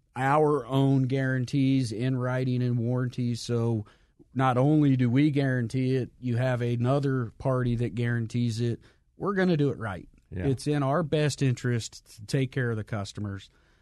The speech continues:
Speaker 1: Um, we vet the products specifically for this market, and there's a lot of challenges in the South. There's so many,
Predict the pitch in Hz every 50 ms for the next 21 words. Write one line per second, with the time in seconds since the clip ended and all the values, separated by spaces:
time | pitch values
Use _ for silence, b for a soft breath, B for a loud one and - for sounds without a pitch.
0 | b b b b - 107 104 104 98 95 98 98 101 - - _ _ _ _ _
1 | _ _ _ _ _ _ _ _ _ _ _ _ _ _ - 107 120 139 165 185
2 | 190 190 190 196 185 180 123 113 120 151 151 156 151 - - - 135 - - 147
3 | 139 135 127 127 123 117 110 98 - - - - - - 120 - - - - 151
4 | 143 - - 139 - - 123 123 113 104 - 113 107 104 104 101 - - 101 87
5 | 85 - - 76 60 - - - 123 113 113 123 135 139 139 131 113 117 110 110
6 | 110 120 123 127 131 127 127 127 123 110 - - 135 117 113 110 110 110 98 98
7 | 101 98 101 107 101 98 98 - - 92 85 82 - - - _ _ _ _ _
8 | _ _ _ _ - 110 107 107 104 92 - - - 151 147 156 156 156 147 143
9 | 135 135 135 131 127